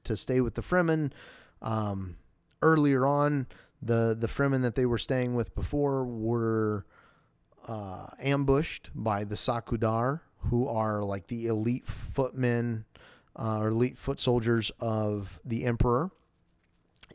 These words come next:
And, uh, Duncan died. But apparently, in, in listening to people talk about this movie, there's, like, cloning that goes on. So Duncan may come back, but he may not rem-,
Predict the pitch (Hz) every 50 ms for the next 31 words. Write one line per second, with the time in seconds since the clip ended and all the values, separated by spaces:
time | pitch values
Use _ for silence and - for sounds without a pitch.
0 | _ - - 135 127 123 117 113 113 113 110 110 107 107 107 101 95 - - -
1 | - - - - _ _ _ _ - - 110 104 101 101 101 95 131 131 127 123
2 | - 123 117 135 156 - - _ - 113 104 120 107 101 101 98 104 117 135 151
3 | - _ _ - - - - - - 139 139 170 226 262 285 269 208 139 131 131
4 | 143 156 170 - - 131 139 - 160 143 143 151 147 143 139 135 135 - 139 139
5 | 135 135 131 127 123 123 120 117 110 104 - - _ _ _ - 135 147 160 160
6 | - 156 151 143 139 131 139 156 156 147 139 123 - 135 139 143 - 156 135 127
7 | 120 113 - 127 117 - - - _ _ _ _ - 113 120 165 226 247 202 135
8 | 120 110 107 113 139 165 - - - - - _ - _ _ _ _ _ _ _
9 | _ _ _ _ _ _ _ _ _ - 156 143 135 127 123 156 151 156 151 151
10 | 143 131 - - - - - 123 117 113 110 - - - - 120 135 185 226 262
11 | 269 277 277 - 311 233 240 254 233 214 226 247 269 262 - 151 123 120 143 165
12 | 175 - 165 143 135 143 165 160 - - 160 143 131 131 147 165 160 _ - 120
13 | 120 120 131 147 156 151 147 127 117 123 120 117